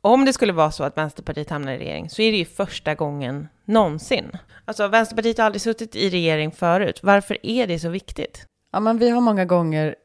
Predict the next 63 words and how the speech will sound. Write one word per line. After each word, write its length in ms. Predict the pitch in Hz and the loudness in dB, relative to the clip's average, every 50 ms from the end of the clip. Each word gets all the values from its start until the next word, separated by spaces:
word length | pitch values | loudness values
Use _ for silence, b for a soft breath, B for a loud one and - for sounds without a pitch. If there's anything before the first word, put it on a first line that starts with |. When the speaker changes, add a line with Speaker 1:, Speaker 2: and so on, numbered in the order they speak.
| _ _ _ _ _ _ _ _ _ _ _ - | _ _ _ _ _ _ _ _ _ _ _ -16
Speaker 2:
gått 340 | 165 - 175 165 - _ | -8 -6 -6 -8 -8 _
till 120 | - 190 160 | -6 -6 -2
val 380 | 147 170 160 151 151 151 147 | -2 -2 0 0 0 -2 -2
och 60 | 151 - | -4 -4
sagt 260 | - 165 147 - - | -4 -6 -6 -6 -10
så 140 | - - 156 | -8 -4 -4
här: 220 | 143 143 143 156 - _ _ _ _ _ | -2 -2 -4 -6 -10 _ _ _ _ _
"Vi 80 | - 180 | -10 -10
tar 300 | - - 240 233 226 226 | -6 2 6 6 6 6
den 200 | 196 196 196 202 | 6 2 0 0
här 300 | 196 226 208 170 156 143 | 2 2 2 4 2 2
politiska 500 | - - - 175 165 151 147 - - 151 | -2 -4 -2 0 0 0 -2 -4 -10 -8
frågan 500 | - - 147 143 147 156 113 - 190 175 - _ | -4 -2 -2 0 0 -2 -2 -4 -6 -10 -12 _
och 180 | _ - 156 | _ -10 -10
säger, 460 | - - 151 139 139 139 139 139 - - | -4 -2 -2 -2 -2 -2 -4 -4 -4 -6
det 140 | - - 196 | -6 -2 -2
är 60 | 196 | -2
den 320 | 175 160 202 220 220 220 196 | 2 6 6 6 6 4 0
vi 80 | 190 | -2
ska 160 | 185 - - | -6 -4 -2
ha 140 | 165 156 147 | 0 0 0
igenom. 420 | 151 147 160 131 120 - - 208 196 _ _ _ b b b b b b b b b b _ _ - | 0 0 -2 -4 -4 -4 -8 -8 -10 _ _ _ b b b b b b b b b b _ _ -2
Det, 120 | 170 175 | -2 0
det 120 | 170 208 | 0 0
här 260 | 202 190 208 208 185 170 | -2 2 4 4 4 4
är 60 | 165 | 2
vårt 180 | 151 156 - | 0 -4 -8
krav, 380 | - - 143 131 131 - 185 190 _ _ | -4 -4 -4 -4 -4 -6 -8 -12 _ _
eller 320 | - - 160 160 156 156 | -2 0 0 0 0 -2
det 100 | 156 165 | -2 -2
här 120 | 165 160 156 | -2 0 -2
är 60 | 156 | 0
våra 140 | 151 147 147 | -2 -2 -4
tre 300 | - - - 156 117 127 | -4 -8 -8 -8 -8 -8
krav, 320 | - - 147 139 - - | -8 -8 -8 -8 -8 -8
eller 140 | 151 151 147 | -6 -6 -6
vi, 200 | 147 160 170 - - | -4 -4 -4 -4 -4
det 140 | 160 185 196 | -2 0 0
här 100 | 190 185 | 2 2
är 40 | |
vad 120 | 180 165 151 | 0 0 -2
vi 60 | 151 | -2
kräver." 640 | - - - 160 160 156 143 143 - - - - 185 b b b b b b b b b _ | -6 -4 0 0 0 2 0 -2 -4 -4 -6 -6 -8 b b b b b b b b b _
Eh, 360 | - 160 156 151 147 143 143 - - _ _ _ _ _ _ _ _ _ _ _ _ _ _ _ _ _ | 0 0 0 0 0 -2 -4 -6 -8 _ _ _ _ _ _ _ _ _ _ _ _ _ _ _ _ _
och 220 | - 170 170 - - | -4 -4 -4 -4 -8
så 140 | - 175 | -8 -8
säger 300 | 160 - 190 170 165 160 | -2 0 2 2 2 2
vi 60 | 151 156 | 2 0
att 120 | 156 - | 0 0
självklart 420 | - - 170 151 147 - 190 185 | -2 -2 -2 -2 0 -2 -2 -2
skulle 200 | - - - 196 | -2 -4 -4 -4
vi 60 | 185 175 | -2 -2
vilja 200 | 175 165 170 170 | 0 -2 -2 -2
sitta 260 | - 170 170 - 165 | -2 -6 -4 -2 -4
i 40 | 156 | -2
en 60 | 151 | -2
regering, 320 | 147 156 151 151 151 151 | -2 -2 -2 -2 -2 -4
men 80 | 151 143 | -4 -4
det 100 | - 165 | -4 -4
är 40 | 185 | -4
inte 160 | 185 - - | -4 -6 -10
så 100 | - 147 | -12 -12
viktigt. 480 | 139 139 - _ - 165 - - _ | -12 -12 -12 _ -16 -16 -16 -18 _